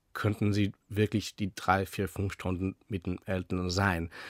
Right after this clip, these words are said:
Und nicht so, äh, Eltern sind abgelenkt von Arbeit und müssen das machen und müssen das machen, okay, und se-, man setzt sich die Kinder den, äh, Computer gegenüber und guckt mal da rein und jetzt mache ich was anderes. Und dann war es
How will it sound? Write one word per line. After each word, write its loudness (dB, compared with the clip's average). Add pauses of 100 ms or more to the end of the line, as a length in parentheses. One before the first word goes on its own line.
(140)
Und 2
nicht 0
so, 0
äh, -2
Eltern 2
sind 2
abgelenkt 2
von -4
Arbeit 2
und 0
müssen -2
das -2
machen 0
und 2
müssen 0
das 0
machen, -2
okay, 2
und 2
se-, 0
man 2
setzt 0
sich 0
die -4
Kinder 2
den, 2
äh, -2
Computer 0
gegenüber 4
und 0
guckt -4
mal 2
da 0
rein 4
und 0
jetzt -6
mache -6
ich -8
was -10
anderes. -6
Und -2
dann 4
war 12
es -2